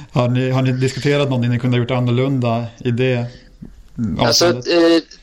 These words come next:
Speaker 2: det, det är väl så att man blir bättre på de situationer som man ställs inför. Det blir ju att, eh, man, man övar ju hela tiden, även i match.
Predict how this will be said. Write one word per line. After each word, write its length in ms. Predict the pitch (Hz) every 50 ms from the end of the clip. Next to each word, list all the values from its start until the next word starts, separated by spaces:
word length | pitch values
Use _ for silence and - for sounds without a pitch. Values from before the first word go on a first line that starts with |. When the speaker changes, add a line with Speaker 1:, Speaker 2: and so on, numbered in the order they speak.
| _ _ -
Speaker 2:
det, 180 | - 170 156 - -
det 80 | - 175
är 60 | 170
väl 120 | 170 175
så 120 | - - 175
att 60 | 170
man 120 | 175 160 156
blir 120 | 160 156
bättre 500 | - - - - _ - - - 156 160
på 160 | - - -
de 160 | 156 143 139 -
situationer 480 | - 143 - 131 - - 135 131 131 127
som 100 | - 131
man 80 | 123
ställs 340 | - - - - - - -
inför. 260 | - - - - - - _ -
Det 140 | - -
blir 100 | - 147 156
ju 280 | 160 156 151 151 -
att, 340 | 127 135 - _ _ _ -
eh, 80 | 120 123 123 -
man, 280 | 127 143 139 143 139 135
man 120 | 143 143
övar 260 | 160 156 131 120 143
ju 60 | 151 151
hela 180 | 143 139 127
tiden, 380 | - - 139 170 - 147 147 135
även 180 | 120 117 120
i 40 | 127
match. 460 | 127 147 - _ - - - - -